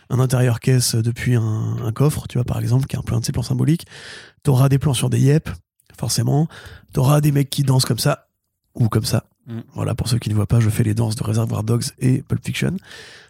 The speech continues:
Speaker 1: T'auras probablement des Big Kahuna Burger et, euh, des Red Apple par-ci, par, par-ci, par-là. Alors, c'est, c'est long aussi, la vie de Tarantino, parce qu'il a fait une dizaine de films. Euh, en comptant
Speaker 2: Mhm.
Speaker 1: ses scénarios, enfin, ce qu'il a fait en scénario avant.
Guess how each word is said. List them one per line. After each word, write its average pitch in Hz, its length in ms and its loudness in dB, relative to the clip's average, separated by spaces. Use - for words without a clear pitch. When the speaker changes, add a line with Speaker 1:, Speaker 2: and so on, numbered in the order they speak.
Speaker 1:
T'auras 120 220 2
probablement 131 520 2
des 127 120 2
Big 120 120 0
Kahuna 123 320 2
Burger 120 580 4
et, 110 200 4
euh, 104 340 2
des 107 140 2
Red 110 180 2
Apple 113 460 2
par-ci, 123 240 -4
par, 123 140 -8
par-ci, 120 240 -2
par-là. 120 300 0
Alors, 127 160 -2
c'est, 151 160 0
c'est 151 160 2
long 165 240 2
aussi, 131 180 -2
la 123 60 0
vie 120 100 0
de 123 60 -8
Tarantino, 120 420 0
parce 143 160 -2
qu'il 120 140 -4
a 120 60 0
fait 123 240 -2
une 113 240 -2
dizaine 117 300 0
de 123 80 2
films. 185 260 -2
Euh, 110 240 2
en 107 120 2
comptant - 260 -2
Speaker 2:
Mhm. 117 40 4
Speaker 1:
ses 120 80 0
scénarios, 113 420 0
enfin, 107 500 -2
ce - 80 -8
qu'il 113 120 -4
a 107 40 -2
fait 120 200 -2
en 110 80 -2
scénario 110 380 0
avant. 135 260 0